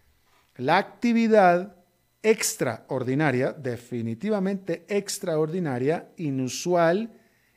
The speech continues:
y notable en contra de cualquier cosa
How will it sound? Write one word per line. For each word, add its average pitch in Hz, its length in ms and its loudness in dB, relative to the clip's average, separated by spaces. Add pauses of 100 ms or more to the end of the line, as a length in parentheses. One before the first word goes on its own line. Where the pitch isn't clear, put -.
(100)
y 175 160 -2
notable 190 1080 2 (1900)
en 156 180 -4
contra 156 760 -4
de 143 200 -2
cualquier 165 640 -2
cosa 214 580 0